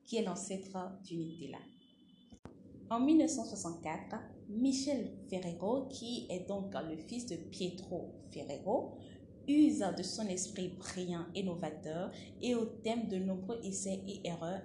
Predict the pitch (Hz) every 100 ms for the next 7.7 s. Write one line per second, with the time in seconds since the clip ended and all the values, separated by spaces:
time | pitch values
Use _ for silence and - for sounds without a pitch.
0 | - 208 202 233 202 190 180 208 202 -
1 | - 196 180 208 - - - 190 214 214
2 | - 220 226 226 - - 240 - 208 190
3 | 175 - 202 196 196 - 170 170 165 160
4 | 165 170 165 - 175 - - - - -
5 | 202 - - 175 - 165 151 151 - -
6 | - 190 170 - 175 - 196 185 190 -
7 | 170 - 170 - 175 156